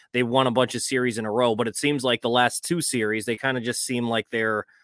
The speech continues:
sleepwalking in some ways, and they just haven't been necessarily the same team over these last two series. Maybe it's just a little lull, and they'll get back in the win column tomorrow, hopefully. It's not like it's a extended bad play, but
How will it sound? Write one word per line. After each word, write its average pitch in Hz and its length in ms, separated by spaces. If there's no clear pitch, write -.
sleepwalking 104 880
in 90 100
some 98 260
ways, 92 260
and 113 80
they 113 80
just 117 160
haven't 123 280
been 120 120
necessarily 113 520
the 104 120
same 117 260
team 117 260
over 113 200
these 107 160
last 110 280
two 113 120
series. 123 360
Maybe 139 280
it's 123 100
just 123 220
a 123 60
little 113 300
lull, 107 300
and 107 80
they'll 110 80
get 104 160
back 107 240
in 110 80
the 107 80
win 110 220
column 110 400
tomorrow, 120 420
hopefully. 117 460
It's - 120
not 127 220
like 120 200
it's 110 160
a 104 220
extended 127 800
bad 120 320
play, 123 320
but 113 240